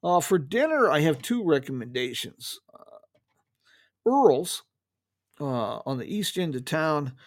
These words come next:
down from the El Rancho along Route sixty-six. Been there since nineteen forty-seven. And, um, it's a real treat for multiple reasons. Uh, the food, and they allow Native American craftsmen to sell their wares and goods there.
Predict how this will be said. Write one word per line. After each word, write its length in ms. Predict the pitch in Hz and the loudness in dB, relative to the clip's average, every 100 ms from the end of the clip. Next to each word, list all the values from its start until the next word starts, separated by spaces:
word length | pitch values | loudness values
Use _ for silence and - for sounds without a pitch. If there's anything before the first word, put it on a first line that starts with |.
| _ _ - | _ _ -2
down 240 | 151 160 | 0 0
from 200 | - 151 | -2 -2
the 80 | 139 | 0
El 180 | 131 123 | 0 2
Rancho 400 | 139 160 - 123 | 0 0 -2 -4
along 340 | 113 131 131 | -2 -2 -2
Route 200 | 135 135 | -4 -6
sixty-six. 580 | 139 - 131 135 117 - - - _ | -10 -8 -6 -6 -6 -10 -20 -20 _
Been 140 | 214 269 | 2 4
there 160 | 226 | 2
since 320 | 135 156 - | 0 -6 -6
nineteen 640 | 156 170 180 - 165 151 139 | -4 -4 -6 -8 -8 -8 -10
forty-seven. 1400 | - - 160 160 151 131 - - - 151 147 127 95 - _ _ _ _ _ _ - | -12 -6 -4 -2 -4 -4 -2 -2 0 0 0 0 -6 -14 _ _ _ _ _ _ -12
And, 500 | 127 123 120 113 107 | -8 -6 -6 -8 -8
um, 300 | 104 - - _ _ | -8 -8 -12 _ _
it's 200 | 240 254 | -4 2
a 40 | 269 | 4
real 260 | 269 269 | 6 6
treat 460 | 151 - 175 127 - _ | 4 2 0 -2 -10 _
for 160 | - 139 | -8 -4
multiple 560 | 147 170 143 127 113 | -2 -2 -6 -8 -8
reasons. 680 | 143 208 196 170 123 117 - _ - - - - | -6 -4 -2 -2 -4 -8 -14 _ -20 -20 -20 -6
Uh, 200 | 143 131 | -2 0
the 80 | 135 | -2
food, 500 | - 240 240 247 - | -2 0 2 0 -2
and 120 | 156 | -2
they 120 | 151 139 | 0 2
allow 260 | 151 170 | 0 0
Native 320 | 147 180 170 | 0 0 0
American 420 | 151 147 160 151 - | -4 -2 -2 -4 -8
craftsmen 540 | - 156 156 139 120 | 0 2 2 -4 -6
to 80 | 92 | -2
sell 260 | - 143 | 0 2
their 160 | 143 131 | 2 0
wares 400 | - 143 151 120 | -2 -2 -4 -6
and 180 | 104 123 | -10 -2
goods 380 | 156 147 127 131 | 0 0 -2 -4
there. 300 | 92 - | -6 -6